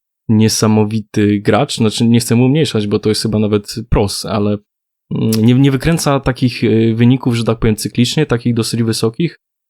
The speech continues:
e, bo chyba najwyżej był w historii na osiemdziesiątym albo sześć-, o, sześć-, na sześćdziesiątym trzecim miejscu Food Champions, więc i, i to jeszcze w fifie dwadzieścia jeden, kiedy, kiedy te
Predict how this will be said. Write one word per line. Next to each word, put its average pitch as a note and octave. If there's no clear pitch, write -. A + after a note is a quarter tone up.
e, G#2
bo G#2
chyba A2
najwyżej A#2
był A2
w -
historii A2+
na A2+
osiemdziesiątym A#2+
albo A#2
sześć-, -
o, D3
sześć-, C3
na B2+
sześćdziesiątym C3
trzecim A#2
miejscu A2+
Food -
Champions, G#2+
więc G#2+
i, A#2
i A#2+
to C3
jeszcze A#2+
w A#2
fifie B2
dwadzieścia A#2
jeden, G#2+
kiedy, G#2+
kiedy G#2+
te G#2